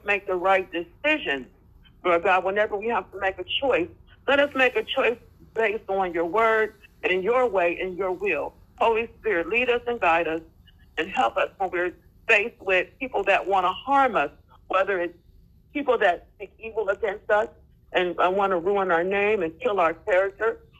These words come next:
or they wanna physically harm us. God, may you keep us safe and protected and continue to give us wisdom. In Jesus' name, it is so. Blessings, everyone. So the, uh, pursuit,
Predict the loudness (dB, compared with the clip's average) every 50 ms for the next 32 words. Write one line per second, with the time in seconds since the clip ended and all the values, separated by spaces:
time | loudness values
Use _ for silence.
0 | _ _ -2 0 2 2 4 2 2 2 0 0 0 0 -2 -4 -6 -4 -2 -2
1 | -2 -2 -4 -8 -8 -6 -4 -2 0 0 0 0 0 -2 -4 -2 0 2 2 2
2 | 2 2 -2 -4 -6 -6 -12 -16 _ -18 -10 -8 -8 -8 -6 -4 -4 -4 -4 -4
3 | -2 0 0 0 0 -2 -6 -12 -20 -20 -20 -20 -8 -2 -2 0 0 0 -2 -4
4 | -2 0 2 2 2 0 -2 -4 -4 -4 -6 -10 -14 _ -4 -4 -4 -2 -4 -4
5 | -2 -2 -2 -2 -2 -2 -4 -6 -4 -2 -2 -2 0 0 -2 -2 -4 -4 -2 -2
6 | -2 -2 -4 -4 -6 -6 -6 -10 -16 -20 _ _ -6 -6 -4 -2 -2 -2 0 0
7 | -2 -4 -4 -2 -2 0 0 0 -2 -4 -8 -12 -20 -20 -10 -4 -2 0 0 0
8 | -2 -4 -2 0 2 2 2 0 -4 -10 -20 -20 _ -16 -6 -2 0 2 2 2
9 | 2 0 -4 -8 -16 _ _ _ _ _ -20 -20 _ -20 -20 -20 -20 -20 _ _
10 | _ _ _ -20 -20 -20 -20 -6 0 0 2 2 2 0 -4 -2 0 0 0 0
11 | 0 0 2 2 2 2 0 0 0 0 2 2 2 2 0 -2 -2 0 -2 -2
12 | -2 -2 -4 -4 -4 -6 _ -4 -4 -4 -4 -6